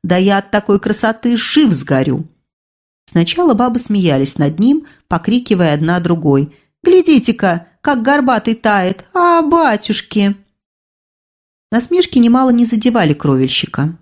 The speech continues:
Его скуластое лицо становилось сонным, он говорил точно в бреду. Сладкие слова текли пьяным потоком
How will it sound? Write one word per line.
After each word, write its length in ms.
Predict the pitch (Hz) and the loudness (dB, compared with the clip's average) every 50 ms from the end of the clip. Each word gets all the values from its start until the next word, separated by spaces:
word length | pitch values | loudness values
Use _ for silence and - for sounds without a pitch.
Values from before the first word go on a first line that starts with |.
| _ | _
Его 240 | - 185 208 214 247 | -2 0 2 2 0
скуластое 580 | 247 - - 254 240 240 233 226 - - 226 220 | 0 -2 -2 0 0 2 0 -2 -2 0 0 0
лицо 360 | 220 247 240 - - 311 320 | 0 0 0 -2 0 0 0
становилось 580 | 294 - 220 202 208 220 240 262 269 262 - | 0 0 0 2 2 2 2 2 2 2 0
сонным, 600 | - - - 190 175 170 165 160 160 160 165 165 - _ _ _ _ | -2 -2 0 2 2 2 2 0 -2 -2 -4 -6 -10 _ _ _ _
он 200 | - 185 196 190 | 0 0 2 2
говорил 320 | 190 190 190 190 190 185 | 2 2 0 0 0 0
точно 340 | 185 - 185 - - - 185 | 0 -2 -2 -2 0 0 0
в 100 | 175 175 | 0 0
бреду. 520 | 170 185 196 190 170 147 139 139 147 143 - _ _ _ _ _ | 0 0 0 0 0 0 0 0 0 -4 -8 _ _ _ _ _
Сладкие 460 | - - 175 170 170 165 - - 175 170 | -6 -4 -2 -2 -2 -4 -6 -6 -4 -4
слова 420 | - - 170 170 175 208 233 240 | -2 -2 -2 -2 -2 -2 -2 -2
текли 280 | 240 - - - 175 170 | -4 -6 -4 -2 -2 -2
пьяным 400 | 175 - 175 175 175 170 170 170 | 0 -2 -2 0 0 0 0 0
потоком 800 | 170 196 202 - - 165 147 139 139 - 139 139 147 - _ | -2 -4 -4 -2 0 0 0 0 0 -2 -4 -4 -4 -6 _